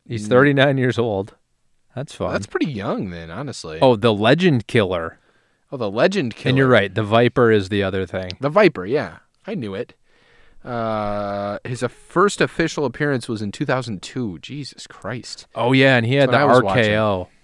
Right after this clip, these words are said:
Speaker 2: The
Speaker 1: That was his
Speaker 2: R K O,
Speaker 1: finishing
Speaker 2: yeah.
Speaker 1: move.
Speaker 2: Kinda threw you on his shoulder or something and popped down on the ground.
Speaker 1: Yeah.
Speaker 2: Anyway, so if you're getting R K O'd by Randy Orton in Brazil,
Speaker 1: <laughs>
Speaker 2: I'm,
Speaker 1: Off
Speaker 2: I'm
Speaker 1: of a zip
Speaker 2: envious.
Speaker 1: line.
Speaker 2: Off of a zip line, I'm envious.
Speaker 1: Yeah. It's
Speaker 2: And
Speaker 1: envy.
Speaker 2: And that sucks,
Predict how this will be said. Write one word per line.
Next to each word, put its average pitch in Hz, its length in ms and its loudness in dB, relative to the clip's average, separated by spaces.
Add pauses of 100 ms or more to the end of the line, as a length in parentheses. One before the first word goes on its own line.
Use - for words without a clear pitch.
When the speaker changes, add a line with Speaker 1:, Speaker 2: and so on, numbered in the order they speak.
(240)
Speaker 2:
The - 60 -8
Speaker 1:
That 151 240 6
was 113 100 2
his 147 80 2
Speaker 2:
R 131 80 2
K 135 60 2
O, 127 100 4
Speaker 1:
finishing 104 220 0
Speaker 2:
yeah. 95 120 -2
Speaker 1:
move. 92 200 -4
Speaker 2:
Kinda 117 140 -8
threw - 180 -4
you 127 100 2
on 120 80 -4
his 107 80 -10
shoulder 110 400 -2
or 90 60 -8
something 98 380 -12
and 87 220 -16 (120)
popped - 280 -14
down 101 200 -10
on 90 80 -12
the 90 80 -14
ground. 87 340 -10 (560)
Speaker 1:
Yeah. - 100 -2
Speaker 2:
Anyway, 214 240 4
so 190 120 0
if 175 100 0
you're 196 100 0
getting 151 200 -2
R 143 200 0
K 151 240 2
O'd 147 180 6
by 123 200 0
Randy 131 360 0
Orton 135 200 2
in 123 80 0
Brazil, 139 460 4 (140)
Speaker 1:
<laughs> - 560 -10
Speaker 2:
I'm, 160 240 -6
Speaker 1:
Off 160 200 4
Speaker 2:
I'm - 20 4
Speaker 1:
of 151 140 6
a - 60 6
zip 220 140 4
Speaker 2:
envious. 120 160 4
Speaker 1:
line. 101 260 2 (100)
Speaker 2:
Off 165 220 0
of 170 60 4
a - 20 2
zip - 280 -2
line, 151 220 2
I'm 175 140 0
envious. 202 540 -4 (200)
Speaker 1:
Yeah. 160 380 6 (600)
It's 131 140 -4
Speaker 2:
And 147 100 2
Speaker 1:
envy. 123 300 0 (340)
Speaker 2:
And 147 140 -4
that 190 160 -2
sucks, - 540 0